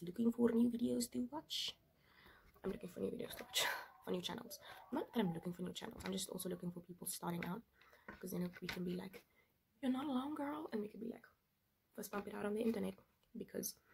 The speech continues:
people need internet friends, okay? I'm sick of people talking about internet friends, and I don't have any internet friends, okay? Is this angle working for you? <laughs> Okay, no. Thanks for watching this video. And like I said, please comment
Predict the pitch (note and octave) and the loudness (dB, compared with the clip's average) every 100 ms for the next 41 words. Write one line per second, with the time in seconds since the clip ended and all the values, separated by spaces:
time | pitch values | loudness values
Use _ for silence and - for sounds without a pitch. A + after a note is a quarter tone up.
0 | - _ _ _ - _ _ _ _ _ | -20 _ _ _ -20 _ _ _ _ _
1 | - _ _ _ - _ _ _ G3 G3 | -20 _ _ _ -20 _ _ _ -2 6
2 | A3+ A3 F#3+ F#3+ F3+ - F3 E3 F3 F3+ | 6 8 2 0 -6 -6 -10 -10 -8 -4
3 | F#3 F3 G#3 A#3 G3 F#3 F3 F3 F#3 F#3 | -2 0 -2 -2 -6 -4 -2 -2 0 -2
4 | E3+ E3 F3 F3 - F#3+ F#3+ F3 F3+ F3 | -4 -6 -4 -4 -2 -2 0 -2 -4 -4
5 | F3 E3 D#3+ E3 - - - G#3 G#3+ - | -4 -6 -8 -8 -10 -8 -6 -6 -6 -14
6 | _ _ _ - F#3+ G#3 - _ _ _ | _ _ _ -4 0 0 0 _ _ _
7 | - - F#3 F#3 F#3 F#3+ - - G3+ G#3+ | -6 0 2 2 0 -2 -4 -6 -4 4
8 | A#3+ A#3+ - - - - _ - - - | 4 2 -4 -4 -4 -10 _ -16 -10 -10
9 | - G3 G3 - - - - A#3+ C4+ - | -8 0 0 0 -10 -20 2 4 4 2
10 | G#3 G3+ F#3+ F#3+ - E3+ - - _ _ | 0 0 -2 -4 -2 -2 -4 -12 _ _
11 | _ - - F#3+ F#3+ F#3 E3 F3+ F3+ - | _ -18 -4 -2 -2 0 2 2 -2 0
12 | F#3+ F#3+ F#3 F#3 F#3 | 2 2 -2 -4 -6